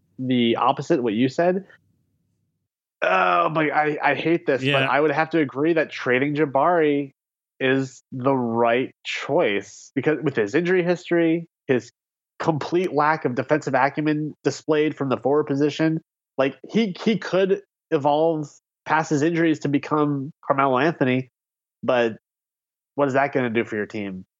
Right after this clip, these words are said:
Speaker 2: Right.
Speaker 1: Like, no, no, not to, not to throw shade at Melo, but, like, Melo hasn't done very much.
Speaker 2: Right.
Speaker 1: That's, I don't want that for, for my squad. So I, I, yeah, I, I'd have to say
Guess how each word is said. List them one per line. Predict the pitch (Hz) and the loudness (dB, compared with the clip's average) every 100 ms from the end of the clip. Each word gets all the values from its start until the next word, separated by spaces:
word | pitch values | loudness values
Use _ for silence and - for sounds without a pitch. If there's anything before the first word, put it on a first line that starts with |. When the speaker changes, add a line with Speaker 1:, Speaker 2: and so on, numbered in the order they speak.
| _ _ | _ _
Speaker 2:
Right. | 151 127 110 | -2 -2 0
Speaker 1:
Like, | 120 - | 0 0
no, | 147 160 | 0 0
no, | 156 170 165 175 | 2 -2 0 0
not | 175 | 0
to, | - 165 | 0 0
not | 175 165 | 0 -2
to | 156 | -2
throw | 156 | -2
shade | 135 160 156 | -2 0 0
at | 139 | 0
Melo, | 185 208 160 135 | 0 0 0 0
but, | 127 123 - | 0 0 -2
like, | 151 143 | -4 -4
Melo | 147 160 220 208 | -2 0 0 2
hasn't | 214 240 233 196 180 | 0 0 -2 -4 -4
done | 196 240 302 160 | 0 0 2 2
very | 113 101 | 0 0
much. | 95 82 82 - - - _ _ - | -2 -4 -4 -8 -10 -12 _ _ -8
Speaker 2:
Right. | 131 123 104 107 | -2 -2 -2 0
Speaker 1:
That's, | 147 - | -2 0
I | 143 | 0
don't | 165 151 | 0 0
want | 185 - | -2 0
that | 156 143 - - - | 0 0 -4 -20 -12
for, | - 160 151 147 - | -2 0 2 0 -2
for | - 151 143 139 110 | -2 0 2 0 0
my | 139 | -2
squad. | 135 - 127 98 95 - | -2 -2 0 0 -2 -8
So | - 123 117 107 - | -2 2 2 0 -2
I, | 139 107 - | -2 -2 -4
I, | 143 | -2
yeah, | 143 135 101 | 0 0 0
I, | 98 87 120 | -2 -2 0
I'd | 160 | 0
have | 165 160 | 0 -2
to | 135 | -4
say | 147 135 131 | 0 0 0